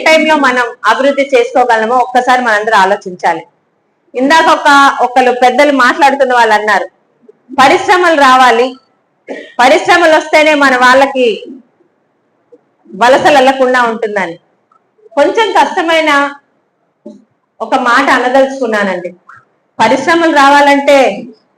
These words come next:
వాళ్ళకి అన్ని సౌకర్యాలు, అన్ని రకాల ఇబ్బందులు లేకుండా మనం ఇక్కడ కలిగించాలి కదా. ఒక పరిశ్రమ పెట్టాలంటే కనీసం పాతిక నుంచి యాభై సంవత్సరాలు ఆ పరిశ్రమ ఒక నిక్-, నిలగదొక్కుతుంటుందంటేనే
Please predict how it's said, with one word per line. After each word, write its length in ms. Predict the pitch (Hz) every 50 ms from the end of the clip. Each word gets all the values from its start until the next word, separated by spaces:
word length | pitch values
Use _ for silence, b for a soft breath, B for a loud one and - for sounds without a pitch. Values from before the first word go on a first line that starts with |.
| _ _ _ _
వాళ్ళకి 340 | 196 208 226 247 262 269 269
అన్ని 260 | 240 214 240 262 285
సౌకర్యాలు, 800 | 320 311 320 208 214 240 - 294 277 269 285 269 254 247 254 254
అన్ని 280 | 254 226 202 208 233 262
రకాల 360 | 262 262 247 254 262 254 247 240
ఇబ్బందులు 380 | 214 190 226 247 254 262 247
లేకుండా 340 | 247 240 233 233 240 233 240
మనం 200 | 233 233 220 214
ఇక్కడ 260 | 214 208 214 214 208 202 196 180 - - - _ _ _ _ _ _ _ _ _ -
కలిగించాలి 580 | 214 208 226 233 269 269 269 339 277 254 254
కదా. 220 | 240 240 226 - - 262 262 247 233 - _ _ _ _ _ -
ఒక 140 | 220 220 254
పరిశ్రమ 540 | 262 262 233 247 269 285 - 339 339 349 254 247
పెట్టాలంటే 580 | 285 269 269 - 294 285 277 277 269 262 277 285 285
కనీసం 540 | 285 247 240 247 277 285 339 - 349 262 233 247 277 311 - _ _ _ _ _ _ _ _ _ _ _ _ _ -
పాతిక 380 | 214 214 247 294 285 370 359 370
నుంచి 260 | 320 311 311 302 349
యాభై 280 | 285 247 247 247 269 269
సంవత్సరాలు 480 | 277 277 247 254 277 277 - 302 311
ఆ 80 | 277 - -
పరిశ్రమ 400 | 220 220 254 254 - 320 311 302
ఒక 120 | 277 269
నిక్-, 380 | 247 233 214 208 214 - 269 277
నిలగదొక్కుతుంటుందంటేనే 1500 | 220 220 220 254 262 - 349 247 240 226 233 - 330 - - 262 247 262 262 262 254 233 214 220 220 247 240 233 240